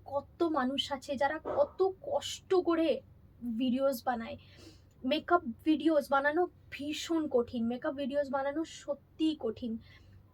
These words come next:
তোমরা তাদেরকে ফলো করো, তোমরা তাদেরকে সাপোর্ট করো। কত মানুষ আছে ছোট ছোট ঘরে থেকে ভ্লগ করে, রান্নার ভিডিও বানায়। এই ভিডিওগুলো কিন্তু খুব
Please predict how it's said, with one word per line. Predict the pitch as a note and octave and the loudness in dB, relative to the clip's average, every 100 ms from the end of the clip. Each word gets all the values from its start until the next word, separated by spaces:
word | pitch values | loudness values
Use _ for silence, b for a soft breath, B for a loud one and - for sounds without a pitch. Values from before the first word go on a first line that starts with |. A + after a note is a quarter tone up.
| - | -2
তোমরা | F4 E4+ F#4 G4 - - | 4 6 8 6 2 0
তাদেরকে | C4 A#3+ D4 D#4+ D#4+ - | 2 4 2 2 -4 2
ফলো | B3 A#3 | 2 2
করো, | A3+ A#3+ C#4 - | 0 0 -2 -2
তোমরা | D4+ C#4+ D#4 | -4 -2 0
তাদেরকে | C4+ A#3 C#4 E4 | -2 -2 -4 -4
সাপোর্ট | - B3+ A#3+ A3+ - | -4 -6 -4 -8 -4
করো। | B3 A#3+ C4 - | -4 -2 -2 -4
কত | - D#4+ G4 | -2 0 2
মানুষ | F#4 C4+ D4+ D#4 | 2 0 -2 -4
আছে | D#4 D#4+ | -6 -6
ছোট | - D#4+ | -8 -4
ছোট | F4 F4 E4+ | -4 -4 -4
ঘরে | C#4+ C4 B3 C#4+ - | -6 -2 0 0 -2
থেকে | B3+ D4 C#4 C4 B B A#3+ | -6 0 0 0 B B -6
ভ্লগ | A#3 C4+ C#4 - | 4 8 8 4
করে, | C4 B3 A#3+ B3+ | 0 2 2 4
রান্নার | C4 A#3 C4 F4 F4+ | 2 0 4 4 4
ভিডিও | D4 A#3 C4 | 0 2 4
বানায়। | A#3+ A#3+ B3 C4+ | 4 2 0 -4
এই | D4 C#4+ - - C#4 | -6 -8 -8 -14 -10
ভিডিওগুলো | C#4 D#4+ D4+ D#4 | -2 -2 -2 -6
কিন্তু | E4 D#4+ | -4 -4
খুব | F#4 - F4 G4 | -4 4 6 6